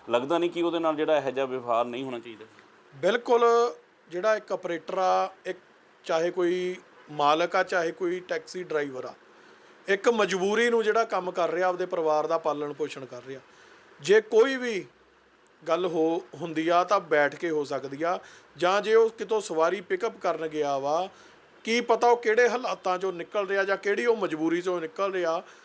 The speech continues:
Speaker 2: ਸੋ ਸਾਨੂੰ ਸਭ ਨੂੰ, ਚਾਹੇ ਕੋਈ ਵੱਡੀ ਯੂਨੀਅਨ ਆ, ਚਾਹੇ ਕੋਈ ਛੋਟੀ ਯੂਨੀਅਨ ਆ, ਕਿਉਂਕਿ ਆਜ਼ਾਦ ਮੁਲਕ ਦੇ ਅਸੀਂ ਵਾਸੀ ਆ, ਆਤਮ ਨਿਰਭਰ ਲੋਕ ਆ, ਚਾਹੇ ਅਸੀਂ ਆਪਣਾ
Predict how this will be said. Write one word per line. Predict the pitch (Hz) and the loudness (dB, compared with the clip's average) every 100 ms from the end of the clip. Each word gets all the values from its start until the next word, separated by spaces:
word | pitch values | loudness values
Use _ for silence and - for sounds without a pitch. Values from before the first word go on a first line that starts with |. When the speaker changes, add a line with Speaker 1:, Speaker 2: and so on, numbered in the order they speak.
| - - _ _ - _ _ | -20 -20 _ _ -20 _ _
Speaker 2:
ਸੋ | - 196 214 | 0 6 6
ਸਾਨੂੰ | 226 - 185 202 226 | 6 2 0 0 -4
ਸਭ | - 180 233 | 0 2 2
ਨੂੰ, | 247 196 | 0 -4
ਚਾਹੇ | - 170 180 | -4 -2 -2
ਕੋਈ | 180 180 | -2 -2
ਵੱਡੀ | 175 156 147 180 | 0 -2 0 -2
ਯੂਨੀਅਨ | 175 185 202 196 | -2 -4 -4 -4
ਆ, | 185 | -2
ਚਾਹੇ | 185 170 | -2 -2
ਕੋਈ | 175 | -4
ਛੋਟੀ | 147 147 147 | -6 -6 -6
ਯੂਨੀਅਨ | 196 180 196 196 | -6 -6 -6 -6
ਆ, | 185 202 - - - | -6 -8 -14 -20 -4
ਕਿਉਂਕਿ | - 180 226 - | -2 0 0 2
ਆਜ਼ਾਦ | 175 175 175 190 202 | 4 6 6 6 2
ਮੁਲਕ | 202 196 196 | -4 -4 -4
ਦੇ | 190 | -4
ਅਸੀਂ | 185 196 | -4 -6
ਵਾਸੀ | 160 143 - 180 | -6 -6 -8 -10
ਆ, | 185 202 - - _ _ _ _ _ _ | -10 -10 -16 -20 _ _ _ _ _ _
ਆਤਮ | 165 180 180 220 | 4 4 4 -2
ਨਿਰਭਰ | 220 233 220 220 180 | 4 4 4 2 0
ਲੋਕ | 156 160 160 185 | 0 0 0 -2
ਆ, | 190 | -2
ਚਾਹੇ | 190 180 190 | -2 0 0
ਅਸੀਂ | 185 190 | -2 0
ਆਪਣਾ | 185 180 180 | 0 0 0